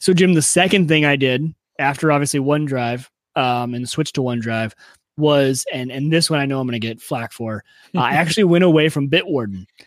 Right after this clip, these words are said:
Speaker 1: um, at least the self-hosted version of Bitwarden. So I had been self-hosting my password manager, and that, Jim, honestly scared me more than anything, only because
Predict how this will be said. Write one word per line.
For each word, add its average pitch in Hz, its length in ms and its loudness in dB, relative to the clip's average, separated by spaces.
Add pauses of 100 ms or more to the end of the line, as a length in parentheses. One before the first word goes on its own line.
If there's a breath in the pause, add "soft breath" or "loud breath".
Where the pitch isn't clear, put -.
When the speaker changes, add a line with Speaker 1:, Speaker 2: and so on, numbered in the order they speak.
(200 soft breath)
Speaker 1:
um, 127 240 -2
at 180 60 0
least 196 180 0
the 185 80 0
self-hosted 139 800 -2 (220)
version 120 320 -6
of 110 100 -10
Bitwarden. 104 640 -14 (320)
So 165 280 2
I 147 160 2
had 156 240 -2
been 143 180 0
self-hosting 160 580 0
my 127 100 -4
password 156 500 -6
manager, 110 480 -8 (420 soft breath)
and 170 340 -2
that, 220 320 0
Jim, 170 240 2
honestly 165 340 0
scared 180 480 0
me 190 120 0
more 156 680 -2 (260)
than 151 120 0
anything, 117 420 -4 (460)
only 185 280 2
because 139 640 -2